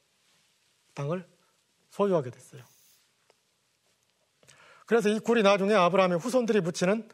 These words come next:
가족묘로 사용이 됩니다. 이삭과 이스마엘은 아브라함을 막벨라 굴에 장사 지냈죠.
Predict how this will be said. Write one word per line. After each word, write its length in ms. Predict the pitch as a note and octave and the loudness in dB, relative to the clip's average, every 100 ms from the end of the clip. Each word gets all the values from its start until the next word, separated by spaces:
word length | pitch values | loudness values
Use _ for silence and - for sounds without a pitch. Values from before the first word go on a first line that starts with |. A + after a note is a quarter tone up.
| _ _ _ _ - | _ _ _ _ -12
가족묘로 880 | - D#3+ E3+ G#3 G#3 F#3+ F3+ F#3 | 0 2 2 2 0 0 2 2
사용이 300 | F#3+ G3 F#3 | 2 0 0
됩니다. 380 | C3+ A#2 A2+ - _ _ _ _ - _ - | -4 -8 -16 -20 _ _ _ _ -20 _ -8
이삭과 840 | D#3 F3 E3 - - E3 E3 D#3 - _ _ _ | 0 2 2 0 0 0 0 -6 -16 _ _ _
이스마엘은 960 | C#3+ - D3+ C3 A2 _ _ F3+ A3 - _ | -8 -6 -6 -6 -12 _ _ -4 -4 -10 _
아브라함을 480 | - D#3 E3 D#3+ F3+ | -2 2 2 2 0
막벨라 440 | D#3+ D#3 - D#3+ D3+ | 0 0 0 0 0
굴에 160 | E3+ | 0
장사 260 | F3 E3+ D3 | -2 -2 -4
지냈죠. 360 | B2 A#2 - | -6 -12 -20